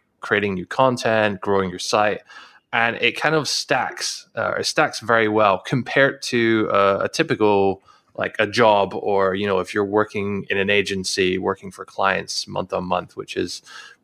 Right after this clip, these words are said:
if a client quits, it can be a big problem and you lost everything you're kind of working for. It's not like there's no element of that in authority sites. And, you know, as Gail said, as you go forward,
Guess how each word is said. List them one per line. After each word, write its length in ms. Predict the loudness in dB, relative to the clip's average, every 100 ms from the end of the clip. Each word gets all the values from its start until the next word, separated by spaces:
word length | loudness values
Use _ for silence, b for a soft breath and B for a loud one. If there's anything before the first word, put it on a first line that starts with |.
| -18
if 60 | -16
a 60 |
client 360 | -6 -2 -2 -4
quits, 380 | 2 2 2 -10
it 80 |
can 400 | -6 -8 -6 -10 -12 _ -8
be 180 | -4
a 40 | -4 -8 _
big 180 | -4 2
problem 480 | 2 4 2 2
and 300 | -2 -4 -6 -12 _
you 180 | -12 -2
lost 280 | 0 0 0
everything 360 | 0 0 -4
you're 240 | -4 -6 -6
kind 200 | -6 -4
of 60 |
working 340 | 2 0 0 -8
for. 300 | -6 -6 -8 _ _ _ _ _
It's 180 | -12 -2
not 160 | 0 2
like 160 | 2
there's 220 | 0 -2
no 440 | -4 -2 2 4 4
element 400 | 4 2 0 -2
of 120 | -2
that 300 | 0 0 -2 -8 _
in 100 | -2
authority 400 | 0 2 2 2
sites. 520 | 0 0 0 -4 -14 _
And, 440 | -4 -2 -2 -4 -10
you 100 | -4
know, 100 | 0
as 200 | 0 0
Gail 220 | 0 0 0
said, 440 | 0 0 0 -4 B B B B B _
as 300 | 0 2 0
you 120 | -2 2
go 160 | 2
forward, 720 | 2 0 2 4 4 4 2